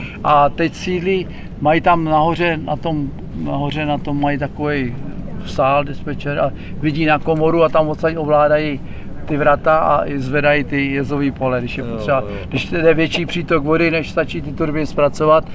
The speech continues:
Speaker 1: tak se zvedají ty pole nahoru.
Speaker 2: No.
Speaker 1: Když byla povodeň, tak bylo všech pět jezů zvednuto na maximum a tady se valila přes všechny, o, o, jezy voda. Tady, jak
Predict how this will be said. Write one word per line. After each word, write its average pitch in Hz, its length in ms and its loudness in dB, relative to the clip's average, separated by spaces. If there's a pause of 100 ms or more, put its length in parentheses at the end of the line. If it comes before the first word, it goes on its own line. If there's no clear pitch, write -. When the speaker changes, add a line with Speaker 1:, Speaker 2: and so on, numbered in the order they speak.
(220)
Speaker 1:
tak 147 140 0
se 170 160 0
zvedají 151 380 6
ty 139 220 -4 (160)
pole 147 240 2
nahoru. 131 460 0 (220)
Speaker 2:
No. 113 60 -6
Speaker 1:
Když 139 140 -2
byla 180 220 6
povodeň, 175 500 4
tak 165 180 4
bylo 165 300 6 (300)
všech 175 300 2
pět 165 320 2
jezů 160 320 2
zvednuto 156 440 2
na 151 100 4
maximum 156 720 2 (380)
a 139 100 -2
tady 147 220 2
se 151 180 0
valila 147 300 6
přes 139 200 -6
všechny, 135 460 -4 (100)
o, - 40 -10 (280)
o, 131 140 -8 (160)
jezy 131 260 -2
voda. 147 420 4 (520)
Tady, 151 220 2
jak 156 180 6